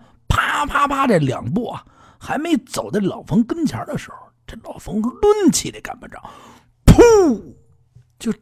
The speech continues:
照着这骑自行车这人呢，脑子就呼一下就过去了。说呀，这骑车这哥们儿啊，也真没想到啊，这老冯啊，拿着这擀面杖，真就奔他这身上打过来。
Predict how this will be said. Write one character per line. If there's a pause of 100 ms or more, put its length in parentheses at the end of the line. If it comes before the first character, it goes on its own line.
照
着
这
骑
自
行
车
这
人
呢，
脑
子
就
呼 (760)
一
下
就
过 (140)
去
了。 (1200)
说
呀， (460)
这
骑
车
这
哥
们
儿
啊， (380)
也 (180)
真
没
想
到
啊， (120)
这
老
冯
啊， (260)
拿
着
这
擀
面
杖， (320)
真
就
奔
他
这
身
上
打
过
来。